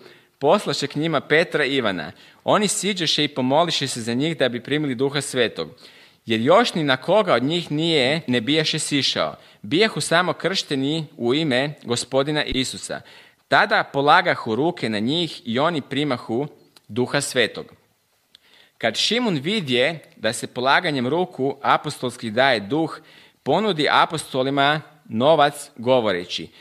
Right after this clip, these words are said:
„Dajte i meni tu moć da svako na koga položim ruke primi Svetog Duha.” Petar mu reče, „Novac tvoj zajedno sa tobom propao bi kad si mislio dar Božji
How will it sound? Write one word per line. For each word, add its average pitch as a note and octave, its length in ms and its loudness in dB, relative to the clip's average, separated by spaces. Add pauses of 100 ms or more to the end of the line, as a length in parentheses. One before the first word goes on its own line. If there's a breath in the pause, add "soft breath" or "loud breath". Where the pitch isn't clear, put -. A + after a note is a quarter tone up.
(200 loud breath)
„Dajte D#3+ 560 0
i C3+ 120 0
meni D#3+ 380 0
tu C3+ 160 -6
moć C3+ 560 0
da A2+ 160 -6
svako D#3 480 2
na A#2+ 100 -2
koga C3+ 260 -2
položim B2 480 -2
ruke C#3+ 460 -2 (400 loud breath)
primi C#3+ 280 0
Svetog B2 420 -2
Duha.” B2 420 -2 (560 soft breath)
Petar D#3 340 2
mu C3 140 -2
reče, A#2 460 -2 (340 soft breath)
„Novac C3+ 680 2
tvoj F#2 360 -4 (500)
zajedno C3 640 -2
sa G2+ 160 -8
tobom C3+ 680 0 (560 soft breath)
propao D3 580 4
bi B2 180 -2
kad A#2 260 -4
si A#2 140 -8
mislio A#2+ 760 -2 (140)
dar B2 360 0
Božji G#2+ 760 -4